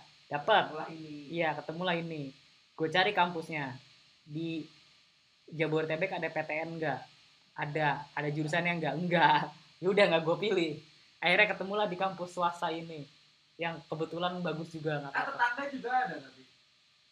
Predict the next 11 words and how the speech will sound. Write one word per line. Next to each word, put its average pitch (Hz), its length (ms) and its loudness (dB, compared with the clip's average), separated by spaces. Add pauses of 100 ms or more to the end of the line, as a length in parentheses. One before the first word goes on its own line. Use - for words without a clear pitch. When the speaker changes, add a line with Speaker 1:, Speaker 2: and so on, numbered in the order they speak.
(720)
Speaker 1:
Eh, 185 960 8
Speaker 2:
Sama-sama 175 480 -2
juga - 240 -16
kan - 100 -20
jurusannya. - 400 -14
Speaker 1:
nasib 214 300 8
membawa 196 260 6
saya 196 160 0
ke 180 140 -4
sini, 175 240 -8
Pak. 139 120 -10